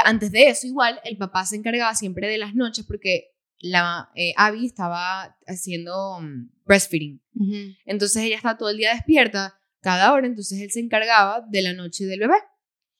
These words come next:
Speaker 1: Entonces que si un día llegó un paque-, alguien de envíos y un paquete de Amazon y él abrió la puerta y él tenía al bebé encima, que sí llorando, así cuidándolo,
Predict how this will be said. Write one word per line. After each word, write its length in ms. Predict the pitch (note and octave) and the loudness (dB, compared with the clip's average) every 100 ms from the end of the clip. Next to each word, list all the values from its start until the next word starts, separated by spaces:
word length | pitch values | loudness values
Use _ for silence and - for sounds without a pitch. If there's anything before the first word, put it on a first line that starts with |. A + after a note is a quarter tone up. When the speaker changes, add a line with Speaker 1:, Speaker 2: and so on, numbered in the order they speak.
| _ _ | _ _
Speaker 1:
Entonces 200 | G3 A#3 | -2 2
que 100 | C4 | 0
si 160 | B3+ - | -2 -10
un 220 | C4 D4+ | -8 0
día 320 | E4 C4 D4 | 2 4 4
llegó 160 | C#4 G#3+ | 2 0
un 120 | G#3 | 0
paque-, 320 | A3+ A3+ A3 | -4 -8 -2
alguien 720 | - G#3 G#3+ A#3+ B3 A#3 G#3 F#3+ | 0 2 -2 -6 -8 -12 -14 0
de 100 | F#3 | 2
envíos 400 | G#3 B3+ G#3 A#3+ A#3+ | 4 4 4 0 -2
y 360 | F#3+ D#3+ D#3+ - - | -6 -6 -8 -18 -20
un 140 | F3 | -12
paquete 260 | F#3+ G3+ A#3+ | -6 0 2
de 60 | |
Amazon 400 | A3 F#3+ A#3+ B3+ - | 2 0 -6 -10 -6
y 120 | F3 | -4
él 80 | E3 | -4
abrió 200 | E3+ F3 | -6 -6
la 100 | F3 | -2
puerta 240 | B3+ - F3 | -2 -4 -14
y 100 | F3+ | -14
él 60 | F#3 | -10
tenía 240 | G3+ A3+ | -8 -6
al 200 | - F#3 | -6 -6
bebé 240 | E3+ D#3+ E3 | -8 -14 -14
encima, 560 | E3+ C#4 B3 G#3+ A#3 _ _ _ _ _ - | -6 0 2 2 -2 _ _ _ _ _ -6
que 100 | F#3+ | -4
sí 280 | F3 F3+ F3+ | -4 -6 4
llorando, 440 | G3 B3+ A#3 A3+ | 8 8 6 0
así 240 | A3 G3 | -2 -2
cuidándolo, 600 | - C4+ C4+ A#3+ B3 B3+ | -2 0 0 -2 -6 -10